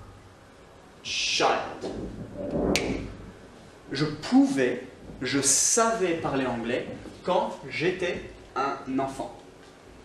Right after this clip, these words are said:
Donc la capacité que l'on exprime avec could, c'est une capacité qui est, euh, intellectuelle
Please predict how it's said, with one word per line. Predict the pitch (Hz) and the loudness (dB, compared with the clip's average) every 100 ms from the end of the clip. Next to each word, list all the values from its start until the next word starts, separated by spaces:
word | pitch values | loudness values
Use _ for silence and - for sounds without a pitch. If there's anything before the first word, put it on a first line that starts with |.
| - - - | -20 -16 -2
Donc | 156 156 | 2 4
la | |
capacité | 156 269 254 233 - 202 165 | 4 4 4 0 2 2 2
que | 135 | 2
l'on | 131 | 2
exprime | - - - 131 | 2 0 0 0
avec | - - | 0 -2
could, | 247 247 | -2 0
c'est | - - | -4 -6
une | 117 | -4
capacité | - 190 - - - 180 - - - - - | 4 4 4 0 -2 -2 -2 -12 -16 -16 -12
qui | - 151 147 156 - | -8 -6 -2 -2 2
est, | 127 123 120 | 4 4 2
euh, | 117 | 0
intellectuelle | 135 131 120 - 151 143 | -2 -2 -4 0 2 2